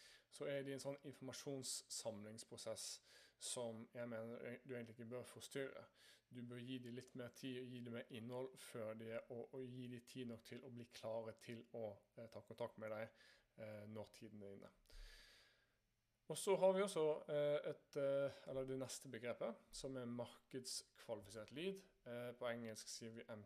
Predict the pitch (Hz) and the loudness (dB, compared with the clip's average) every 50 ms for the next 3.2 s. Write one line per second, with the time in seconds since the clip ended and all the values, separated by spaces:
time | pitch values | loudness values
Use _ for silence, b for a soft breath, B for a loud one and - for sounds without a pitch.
0 | - - 131 143 170 185 180 175 - 139 120 113 110 - - 117 107 101 104 _ | -6 2 6 6 6 6 4 2 0 -2 0 0 -2 -2 -2 -4 -6 -8 -12 _
1 | - - - 120 113 - - - 104 98 104 117 - - 117 123 185 208 - - | -16 -8 -6 -6 -6 -6 -6 -8 -6 -6 -8 -8 -10 -10 -4 -2 -2 -2 -2 -6
2 | - - - B B B B B B B B B B B _ _ _ - 151 151 | -12 -14 -20 B B B B B B B B B B B _ _ _ 2 6 8
3 | 156 156 - | 8 6 6